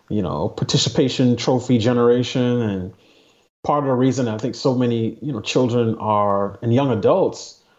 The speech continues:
are so, um, sensitive and anxious and neurotic and fragile is because they have been trained their entire lives that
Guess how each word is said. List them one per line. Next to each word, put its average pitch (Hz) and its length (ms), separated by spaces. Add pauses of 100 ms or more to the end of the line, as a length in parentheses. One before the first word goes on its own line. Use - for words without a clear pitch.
(200)
are 110 120
so, 110 600 (160)
um, 98 380
sensitive 143 580
and 92 140
anxious 131 520
and 107 100
neurotic 110 560 (480)
and 98 100
fragile 113 880 (280)
is 113 140
because 104 440
they 120 180
have 127 200
been 113 160
trained 117 460
their 110 120
entire 110 360
lives 123 400
that 101 240